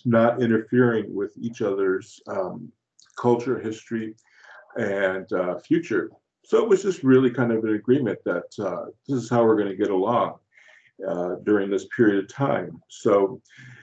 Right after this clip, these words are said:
I wanted to, and, and I should also say that, uh, it's probably, I think it's been kind of designated as the first treaty that took place in, in, uh, North America or Turtle Island in, uh, sixteen thirteen. So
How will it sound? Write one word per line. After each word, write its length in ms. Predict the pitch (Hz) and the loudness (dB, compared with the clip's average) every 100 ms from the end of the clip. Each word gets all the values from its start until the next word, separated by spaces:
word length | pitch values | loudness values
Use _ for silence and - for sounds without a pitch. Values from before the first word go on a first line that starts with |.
| - - - | -20 -18 -8
I 160 | 123 143 | 0 4
wanted 600 | 160 151 147 135 120 113 | 6 8 6 4 2 0
to, 180 | - 165 147 | -8 0 0
and, 220 | 135 135 | 0 -4
and 260 | 147 143 | -6 -4
I 80 | 143 | -4
should 220 | 139 156 | 0 0
also 260 | 147 180 139 | 0 -2 -6
say 300 | 123 127 123 | -6 0 2
that, 300 | 104 95 92 - | 0 -6 -8 -8
uh, 440 | 123 107 98 85 69 - - - 78 135 | -4 -2 -2 -4 -6 -6 -4 -2 0 0
it's 140 | 127 | -2
probably, 480 | - 139 143 143 - - | -4 2 2 2 -2 -4
I 60 | |
think 220 | - 180 185 | -4 0 0
it's 120 | 185 | 0
been 360 | 135 120 110 | 0 0 -2
kind 220 | - 120 110 | -6 -6 -6
of 100 | 104 | -2
designated 580 | 104 123 120 120 123 120 98 | -2 -4 -4 0 0 0 -4
as 140 | 98 | -6
the 80 | 90 | -10
first 380 | - 113 113 - | -4 -4 -4 -8
treaty 420 | - 113 135 131 | 0 2 4 2
that 220 | 104 - | 0 -4
took 240 | - 120 - | -6 -8 -4
place 400 | - - - - | -2 -2 -4 -6
in, 260 | 95 95 - | -6 -8 -10
in, 300 | - 95 92 | -8 -6 -6
uh, 260 | 90 - - - - | -6 -6 -10 -12 2
North 260 | 110 113 | 4 4
America 380 | 107 98 113 - | 2 4 4 2
or 200 | - - | 0 -2
Turtle 300 | - - 87 | -2 0 2
Island 340 | 90 110 135 135 _ - - - _ | 2 2 0 -2 _ -20 -20 -20 _
in, 360 | - 101 92 92 | -2 0 0 0
uh, 400 | 85 82 76 85 | 0 0 -2 -6
sixteen 540 | - 123 - 131 110 | -2 -2 0 0 2
thirteen. 580 | 113 107 - - 135 135 | 4 2 2 0 2 2
So 480 | 127 - 101 95 | 0 2 2 2